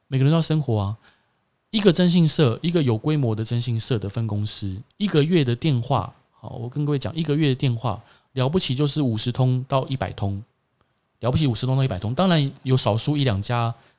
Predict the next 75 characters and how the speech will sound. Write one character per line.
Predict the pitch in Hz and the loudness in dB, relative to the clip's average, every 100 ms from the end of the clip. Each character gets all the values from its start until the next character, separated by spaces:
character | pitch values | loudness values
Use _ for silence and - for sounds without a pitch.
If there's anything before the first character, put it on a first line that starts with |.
| - | -10
呃， | 104 | -4
分 | 131 | 0
公 | 127 127 | 2 2
司 | 120 - 117 117 - _ _ | 2 0 0 -2 -8 _ _
电 | 147 | 0
话 | 135 | 2
量 | 135 117 | 2 0
可 | 107 | -2
能 | 98 | -6
稍 | - 117 113 | -4 -4 -2
多 | 107 101 | -2 -2
的 | 98 | -4
哈， | 95 - - - _ | -8 -10 -16 -20 _
但 | 175 | -10
基 | 170 190 | -4 0
本 | 120 | 0
上 | 151 | 2
就 | 143 | 0
是 | 120 | 0
五 | 101 | -4
通， | 110 113 | -6 -6
五 | 113 | -6
十 | 110 | -4
通 | 113 | -2
到 | 117 | -2
一 | 110 | -6
百 | 80 | -8
通。 | - 87 87 - _ _ _ - | -8 -6 -8 -12 _ _ _ -6
这 | 214 | -2
一 | 214 | 2
百 | 135 | 2
通 | 151 | 4
电 | 160 135 | 4 2
话， | 135 - - | 2 -2 -8
就 | 170 | -8
算 | 175 | -4
一 | 160 | -2
百 | 101 | 0
通 | 117 113 | 0 -2
好 | 87 | -4
了， | 90 - _ _ _ _ - - _ | -8 -16 _ _ _ _ -20 -20 _
几 | - | -2
个 | 120 123 | 4 4
人 | 135 | 6
分 | 147 | 4
这 | 143 | 2
个 | |
电 | 127 113 | 2 0
话？ | 110 90 - _ _ _ _ | -2 -4 -8 _ _ _ _
我 | 127 | 0
们 | 139 | 2
算 | 151 175 | 4 4
十， | 147 - - - _ | 4 0 -2 -6 _
呃， | 127 123 | 0 0
一， | 190 - - | -2 -12 -6
可 | 123 | 0
能 | 120 127 | 2 2
一 | 143 | 2
个 | 131 117 | 0 0
有 | 107 | 0
规 | 143 | 2
模 | 127 | 2
征 | 117 123 | 0 0
信 | 123 | 0
社 | 120 131 110 113 | 0 0 -2 -2
分 | - 123 | -2 0
公 | 120 | 0
司， | 120 - 117 | 0 0 -2
它 | 120 | -2
可 | 104 | -2
能 | |
有 | 90 | -4
三 | - 117 | -2 0
个 | 110 | 0
组， | - | -2